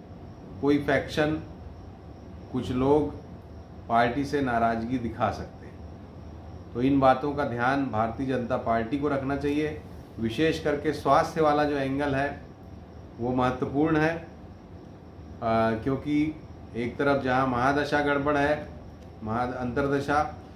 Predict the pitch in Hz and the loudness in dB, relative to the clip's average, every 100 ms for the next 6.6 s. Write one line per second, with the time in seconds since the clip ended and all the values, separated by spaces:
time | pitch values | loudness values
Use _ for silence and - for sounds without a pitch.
0 | - - 123 143 170 156 147 143 147 139 | -16 -10 0 2 4 4 2 2 4 4
1 | 139 123 113 131 127 160 160 156 139 - | 0 -4 -2 -2 0 0 2 0 -2 -6
2 | 143 139 135 123 120 123 131 131 131 135 | -4 0 0 0 0 2 2 2 2 0
3 | 135 - - - - - 120 - 127 135 | -2 -10 -16 -16 -16 -10 -10 -2 4 6
4 | 139 151 135 127 123 120 120 151 147 - | 6 -2 -2 -2 -2 -4 0 0 -2 -12
5 | - - - - - - - - - - | -18 -18 -16 -16 -14 -14 -16 -18 -16 -16
6 | - - - 104 107 107 | -16 -16 -4 0 2 2